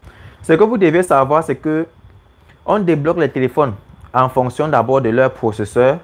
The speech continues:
et aussi en fonction de leur niveau de sécurité. Donc,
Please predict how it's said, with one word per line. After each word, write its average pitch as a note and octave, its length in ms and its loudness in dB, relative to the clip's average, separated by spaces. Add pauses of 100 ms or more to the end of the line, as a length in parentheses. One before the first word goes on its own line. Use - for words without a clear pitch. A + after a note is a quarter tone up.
(560)
et C3 120 2
aussi D3 300 2
en E3 140 2
fonction D#3+ 460 -4
de D#3+ 80 -2
leur D#3 180 2
niveau C#3+ 320 -2
de C3+ 100 0
sécurité. A#2+ 680 -4 (920)
Donc, C#3 280 2